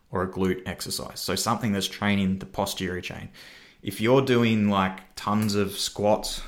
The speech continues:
split squats, walking lunges, um, and then you just do one set of R D Ls a week, or you do one set of hamstring curls a week, um, and you're doing, like, five or six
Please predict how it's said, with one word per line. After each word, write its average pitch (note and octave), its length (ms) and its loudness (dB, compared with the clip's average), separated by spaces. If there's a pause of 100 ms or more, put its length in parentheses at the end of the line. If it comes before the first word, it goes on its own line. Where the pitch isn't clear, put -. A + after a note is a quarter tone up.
(140)
split - 440 -4
squats, - 540 -2 (300)
walking G#2 420 0
lunges, G#2 640 0 (840)
um, F#2+ 480 2
and G2+ 160 0
then G2 480 0 (120)
you G#2+ 140 -4
just G2+ 240 -2
do F#2+ 180 2
one G2 340 2
set - 480 0 (400)
of F#2+ 120 -2
R G2 160 4
D F#2+ 120 2
Ls A2+ 260 2
a G2 60 0
week, G2 380 -2 (440)
or F#2 160 -2
you F#2 80 2
do F#2+ 200 2
one G2+ 320 4
set G#2 320 2
of G2 160 -4
hamstring G2+ 500 -2
curls A#2+ 280 2
a G2 60 0
week, C3+ 440 -2 (800)
um, F#2+ 580 0 (1400)
and G2+ 180 0
you're G2 100 0
doing, G2+ 340 2
like, F#2 220 -2
five G2 440 0
or F#2+ 80 -2
six - 540 -4